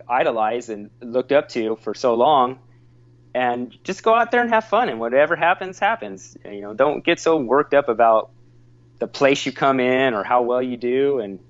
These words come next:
yeah, I, it really helped to just go into a race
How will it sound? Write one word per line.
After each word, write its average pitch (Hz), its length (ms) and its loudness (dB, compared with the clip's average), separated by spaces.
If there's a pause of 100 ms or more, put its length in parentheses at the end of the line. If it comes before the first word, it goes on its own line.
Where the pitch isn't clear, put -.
(300)
yeah, 113 200 0
I, 104 400 -2 (320)
it 123 180 -6 (120)
really 147 280 4
helped 147 220 2
to 131 60 -6
just 120 200 -6
go 127 180 0
into 123 200 -2
a 117 40 -2
race 120 440 -2